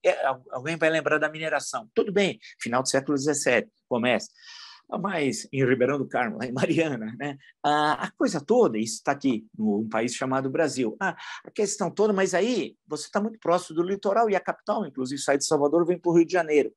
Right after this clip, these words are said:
A questão que se coloca é como buscar essa visão de totalidade, né? É isso que nós não temos. Nós vamos ter que colocar alguns dedos na ferida, a Zona Franca de Manaus. Alguns entrevistados colocaram isso.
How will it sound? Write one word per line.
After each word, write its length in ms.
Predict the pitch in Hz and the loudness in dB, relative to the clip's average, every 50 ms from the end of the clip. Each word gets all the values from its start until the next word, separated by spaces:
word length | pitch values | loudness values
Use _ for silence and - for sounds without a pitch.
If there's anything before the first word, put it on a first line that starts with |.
| _ _ - - - - - - - - - | _ _ -20 -20 -18 -16 -14 -14 -14 -16 -8
A 120 | - 190 180 | -4 -4 -4
questão 340 | 180 - 202 196 - 240 226 | 0 0 -2 0 -2 -8 -8
que 80 | 220 | -6
se 160 | - - 175 | -4 -4 -4
coloca 540 | 135 139 131 135 170 208 202 175 - - - | 2 4 6 8 8 8 8 6 4 0 -8
é 40 | - | -8
como 280 | - - 240 254 254 240 | -6 -6 -8 -8 -8 -8
buscar 400 | 196 165 208 208 - - - 262 | 0 0 0 0 0 -2 -2 -2
essa 200 | 226 - 240 220 | 0 0 -2 -2
visão 280 | 196 202 185 226 233 | -2 -4 -4 -4 -4
de 100 | 214 220 | -4 -8
totalidade, 920 | 220 - 214 202 - 214 220 220 208 160 180 196 202 185 - - 110 - _ _ _ _ _ _ | -6 -6 -6 -2 0 0 2 2 0 0 -2 -2 -2 -4 -6 -8 -14 -14 _ _ _ _ _ _
né? 240 | - 131 143 156 - - - - - - | 0 2 2 2 0 -4 -12 -12 -4 -2
É 260 | - 214 - - - | -2 -2 0 2 2
isso 420 | 190 - 208 233 320 - - - 156 | 4 6 8 8 8 6 4 0 0
que 100 | - 147 | 0 2
nós 220 | 139 139 135 123 | 2 2 2 0
não 100 | 127 117 | -2 -2
temos. 340 | - 123 107 101 95 92 - - _ - - | 0 2 2 2 0 -4 -10 -18 _ -12 0
Nós 160 | - 202 208 - | 0 2 2 2
vamos 160 | 254 247 220 | 0 -2 2
ter 160 | - 208 208 | 4 2 4
que 60 | 208 | 6
colocar 260 | 214 190 180 175 - | 6 4 4 4 2
alguns 260 | 190 175 180 208 196 165 | -2 0 0 -2 -2 0
dedos 240 | 208 202 196 175 | 0 0 0 0
na 120 | 202 202 190 | -4 -8 -4
ferida, 340 | - 185 175 190 180 165 170 | -4 -4 -4 -4 -2 -2 -4
a 40 | |
Zona 260 | 160 - 190 180 180 175 | -4 -4 -6 -6 -6 -4
Franca 320 | - 180 185 175 - 175 | -4 -6 -4 -4 -4 -4
de 100 | 175 180 | -4 -2
Manaus. 400 | 175 175 170 160 156 151 147 _ _ _ _ _ _ _ _ _ | -4 -2 0 0 0 0 -2 _ _ _ _ _ _ _ _ _
Alguns 320 | _ 139 156 165 214 220 220 | _ -6 -4 -4 -4 -4 -4
entrevistados 960 | 208 165 180 165 170 165 165 _ _ _ _ _ _ - - 185 185 185 - | -4 -4 -2 -2 -2 -4 -8 _ _ _ _ _ _ -8 -4 -4 -4 -4 -2
colocaram 500 | _ 196 196 190 190 196 196 180 170 165 | _ 0 0 2 2 0 2 2 4 2
isso. 240 | 165 156 - - | 2 0 -2 -8